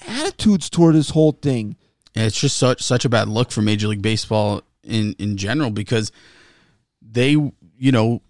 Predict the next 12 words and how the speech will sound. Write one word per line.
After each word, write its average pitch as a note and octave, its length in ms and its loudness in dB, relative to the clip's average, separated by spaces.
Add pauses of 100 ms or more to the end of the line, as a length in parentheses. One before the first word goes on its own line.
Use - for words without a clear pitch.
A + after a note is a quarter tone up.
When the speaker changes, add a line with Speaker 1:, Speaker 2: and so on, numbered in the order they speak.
(160)
Speaker 2:
e-, C#3 100 0 (100)
how D3 400 2
these C3+ 280 2
penalties C#3 580 -2
were A2+ 100 -2
given A2 340 0
out B2 280 0
and G#2+ 180 0
the G2 40 -6
players A#2+ 340 0
given C#3 320 2
immunity, A2 640 2